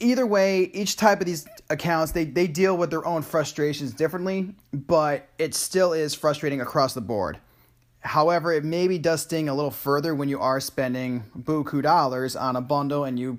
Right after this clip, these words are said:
you know, you pull shit. And, you know, you're, you're allowed to be upset from that. I mean, I know I was.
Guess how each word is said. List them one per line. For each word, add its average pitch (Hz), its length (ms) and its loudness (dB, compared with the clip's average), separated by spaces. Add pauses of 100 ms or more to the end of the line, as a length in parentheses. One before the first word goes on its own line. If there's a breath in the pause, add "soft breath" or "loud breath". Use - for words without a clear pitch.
you 135 100 -4
know, 98 100 -6
you 101 120 -6
pull 117 240 -4
shit. 131 400 -2 (300)
And, 151 360 -4
you 269 80 -2
know, 120 160 -2
you're, 214 260 -6
you're 247 160 -2
allowed 180 200 2
to 139 60 -4
be 135 120 -2
upset 131 440 -2 (220)
from 127 360 -2
that. 104 240 -4
I 120 40 -2
mean, 131 140 -2
I 156 80 2
know 175 160 2
I 160 220 2
was. 117 380 -4